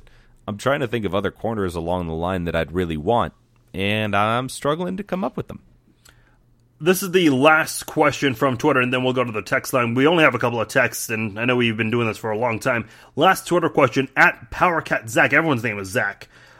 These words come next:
Speaker 2: Uh, where do they end up?
Speaker 1: And yet we all
Speaker 2: Uh,
Speaker 1: spell it differently.
Speaker 2: Yeah, everyone spells it differently. <laughs> Where do they rank? Uh, end up ranked defensively?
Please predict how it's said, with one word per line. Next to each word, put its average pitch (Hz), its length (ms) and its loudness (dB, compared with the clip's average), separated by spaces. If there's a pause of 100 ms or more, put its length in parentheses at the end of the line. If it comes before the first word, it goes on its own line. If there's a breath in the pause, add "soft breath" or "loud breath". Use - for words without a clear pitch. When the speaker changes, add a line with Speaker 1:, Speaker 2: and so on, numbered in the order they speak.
(120 soft breath)
Speaker 2:
Uh, 135 440 8
where 165 260 6
do 175 180 -2
they 175 220 6
end 160 300 0
up? 156 140 4
Speaker 1:
And 95 60 -6
yet - 140 -6
we 107 100 0
all 143 120 2
Speaker 2:
Uh, - 20 -2
Speaker 1:
spell 117 320 -6
it - 120 -12
differently. - 520 -10 (180)
Speaker 2:
Yeah, 151 140 6
everyone 139 320 6
spells 104 240 -6
it 104 60 -8
differently. 120 360 -8
<laughs> 117 180 -4
Where 202 240 8
do 240 120 0
they 208 100 8
rank? 175 420 0
Uh, 143 220 2
end 175 140 4
up 139 160 2
ranked 135 380 -2
defensively? 135 880 0